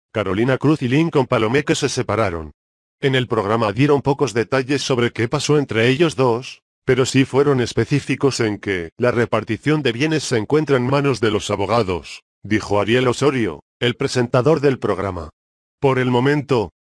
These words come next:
Carolina Cruz está acompañada de sus hijos en su vivienda en Bogotá, mientras que Lincoln Palomeque está haciendo una gira internacional que lo llevará a la pantalla grande acompañado de Farina. Ninguno de los dos ha hecho mención a esta versión,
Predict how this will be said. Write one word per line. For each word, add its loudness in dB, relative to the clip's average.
Carolina 0
Cruz -4
está 0
acompañada 0
de -2
sus -8
hijos -4
en 0
su 0
vivienda 0
en 2
Bogotá, -2
mientras -2
que -2
Lincoln 2
Palomeque 0
está 0
haciendo 0
una 2
gira 0
internacional 0
que 0
lo 4
llevará 2
a 2
la 0
pantalla 0
grande 0
acompañado 0
de 0
Farina. -2
Ninguno 2
de 0
los -2
dos -2
ha 2
hecho -2
mención 0
a 0
esta -4
versión, 0